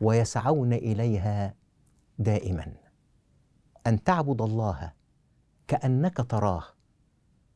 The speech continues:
انظروا لو وصلنا إلى هذا الحال، ووصل العبد المؤمن إلى هذه الدرجة،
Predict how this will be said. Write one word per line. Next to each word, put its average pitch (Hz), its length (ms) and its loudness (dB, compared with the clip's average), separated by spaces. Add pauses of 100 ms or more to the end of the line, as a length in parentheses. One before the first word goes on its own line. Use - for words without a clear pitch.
(180)
انظروا 233 440 6
لو 170 240 6
وصلنا 190 360 2
إلى 156 240 4
هذا 147 280 4
الحال، 117 400 -2 (800)
ووصل 151 500 2
العبد 135 500 0
المؤمن 135 640 4 (640)
إلى 123 160 2
هذه 120 360 0
الدرجة، 90 540 -4